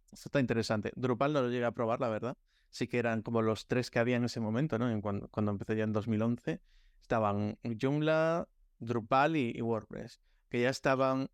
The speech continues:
Joomla y Drupal empezaban a caer, pero bueno, aún estaban ahí, aún eran, decías tú, C M S, Joomla, bueno, y hoy en día también, pero hoy en día WordPress se ha comido, en estos doce años que llevo, se ha comido muchísima parte del mercado ya.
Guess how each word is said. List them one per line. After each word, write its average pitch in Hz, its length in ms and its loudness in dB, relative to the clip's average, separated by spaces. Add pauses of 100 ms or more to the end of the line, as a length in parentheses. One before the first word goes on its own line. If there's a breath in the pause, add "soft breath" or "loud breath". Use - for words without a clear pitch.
(120)
Joomla 135 460 2
y 135 60 2
Drupal 127 360 0
empezaban 123 400 0
a 127 60 -2
caer, 127 240 0
pero 151 120 2
bueno, 120 140 0
aún 113 100 -6
estaban 117 360 0
ahí, 117 200 2
aún 113 200 0
eran, 110 400 -2
decías 107 520 0
tú, 107 260 -4 (300)
C - 180 0
M 127 220 4
S, 107 240 -4 (340)
Joomla, 135 640 0
bueno, 123 200 -2
y 101 200 -10
hoy 110 120 -2
en 107 80 0
día 110 160 0
también, 113 320 0
pero 117 160 0
hoy 107 100 0
en 110 80 -2
día 110 320 -2 (380)
WordPress 117 440 2
se - 260 -4
ha 107 60 0
comido, 110 560 -2
en 110 140 -6
estos 107 540 -2
doce 117 400 -2
años 117 340 -4
que - 160 -2
llevo, 117 380 0 (340 soft breath)
se - 200 -4
ha 110 40 0
comido 107 380 0
muchísima 110 680 -2
parte 104 240 -2
del 98 100 -2
mercado - 400 -6
ya. 117 140 -10